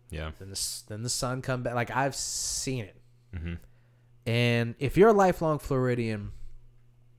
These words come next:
Speaker 1: You don't
Speaker 2: I,
Speaker 1: see
Speaker 2: I
Speaker 1: that.
Speaker 2: implore you,
Speaker 1: <laughs>
Speaker 2: I implore you to try to get out when other seasons are coming around. Because when you live here,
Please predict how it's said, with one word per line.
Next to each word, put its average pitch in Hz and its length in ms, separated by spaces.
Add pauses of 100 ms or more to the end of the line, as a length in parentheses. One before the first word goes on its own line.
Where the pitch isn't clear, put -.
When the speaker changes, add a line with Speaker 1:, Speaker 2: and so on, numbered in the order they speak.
Speaker 1:
You 85 60
don't 113 100
Speaker 2:
I, - 60
Speaker 1:
see 127 180
Speaker 2:
I 156 100
Speaker 1:
that. 202 80
Speaker 2:
implore 151 520
you, 110 300 (100)
Speaker 1:
<laughs> - 100
Speaker 2:
I 147 160
implore 175 580
you 110 320 (720)
to 127 120
try 135 600
to 135 160
get 120 220
out 110 340 (680)
when 120 280
other 123 220
seasons 110 480
are 101 60
coming 101 260
around. 95 260
Because 147 260
when 208 140
you 220 60
live 233 220
here, 233 380